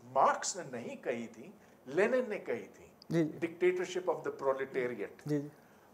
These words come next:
Speaker 1: और, और, अ, ये कि रियासत का total control होना चाहिए लोगों
Speaker 2: जी,
Speaker 1: के
Speaker 2: जी।
Speaker 1: ऊपर।
Speaker 2: जी।
Speaker 1: ये बात मार्क्स ने नहीं कही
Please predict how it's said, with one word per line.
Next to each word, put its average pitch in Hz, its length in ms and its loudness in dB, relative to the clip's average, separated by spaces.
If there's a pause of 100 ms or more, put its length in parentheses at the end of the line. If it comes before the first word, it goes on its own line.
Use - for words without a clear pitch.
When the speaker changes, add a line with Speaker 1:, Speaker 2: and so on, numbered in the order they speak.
(160)
Speaker 1:
और, - 420 6 (840)
और, 139 160 6
अ, 139 560 -4
ये 175 100 8
कि 180 200 0 (460)
रियासत 135 580 0
का 160 140 4
total 156 440 -2 (100)
control 160 520 2
होना 143 280 -2
चाहिए 123 600 -2 (640)
लोगों 139 280 0
Speaker 2:
जी, 151 120 4
Speaker 1:
के 131 60 4
Speaker 2:
जी। 139 160 -4
Speaker 1:
ऊपर। 123 280 -6 (220)
Speaker 2:
जी। 143 120 -4 (340)
Speaker 1:
ये 320 60 2
बात 233 300 2 (120)
मार्क्स 247 380 -2
ने 226 80 -2
नहीं 120 260 -8
कही 98 240 -8